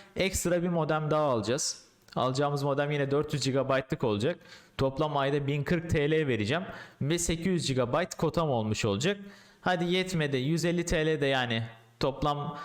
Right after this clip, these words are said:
yüz gigabayt ek kota daha aldık. Gene neredeyse bin T L falan ödemiş olacağız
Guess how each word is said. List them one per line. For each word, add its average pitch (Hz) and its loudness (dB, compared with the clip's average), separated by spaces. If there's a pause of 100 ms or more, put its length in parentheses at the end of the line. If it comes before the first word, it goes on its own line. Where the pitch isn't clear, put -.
(140)
yüz 156 0
gigabayt 135 0
ek 151 0
kota 151 -2
daha 160 2
aldık. 123 0 (840)
Gene 156 2
neredeyse 165 2 (540)
bin 165 0
T 120 2
L 147 2
falan 151 0
ödemiş 147 0
olacağız 131 0